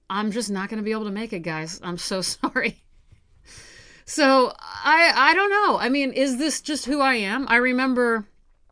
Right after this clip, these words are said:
going through this with a therapist in the past, and this is basically what I came to the table with, is m-, I'm like, "I'm just really concerned about how,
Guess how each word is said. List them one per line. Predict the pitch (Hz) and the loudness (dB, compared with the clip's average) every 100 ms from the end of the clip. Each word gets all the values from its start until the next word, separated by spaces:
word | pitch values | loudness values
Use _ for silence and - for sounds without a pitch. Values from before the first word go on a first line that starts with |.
| _ _ - 214 | _ _ -20 -14
going | 165 226 233 240 226 214 | -4 -2 0 -2 -2 -4
through | - - 220 214 233 | -8 -10 -6 -2 -2
this | 208 190 175 180 - - - | -2 -2 -2 -4 -6 -8 -10
with | 180 185 190 - | -8 -4 -6 -8
a | - | -14
therapist | - - 208 208 196 175 - | -12 -6 -4 -4 -4 -6 -4
in | 170 | -8
the | 160 | -8
past, | - 160 151 - - - _ - _ _ _ - | -8 -6 -8 -10 -14 -18 _ -20 _ _ _ -4
and | 202 196 214 | -2 0 0
this | 240 | 2
is | 247 | 0
basically | 208 220 220 196 | 2 0 0 -2
what | 175 | -2
I | |
came | 165 220 196 | -4 -6 -4
to | 165 | -4
the | 160 | -6
table | 202 214 190 170 | -6 -4 -2 -4
with, | 151 151 165 | -4 -8 -6
is | 170 160 175 | -6 -6 -10
m-, | 185 170 - | -10 -10 -10
I'm | 175 175 | -8 -6
like, | 165 - | -8 -8
"I'm | - 180 180 175 | -6 -4 -4 -6
just | 180 170 - - _ _ _ | -6 -8 -10 -14 _ _ _
really | 185 196 214 | -8 -2 -2
concerned | 220 208 - 196 247 - 160 | -2 -4 -2 -4 -4 -4 -4
about | 170 175 | -2 -2
how, | 196 185 185 180 - | 0 0 0 -2 -6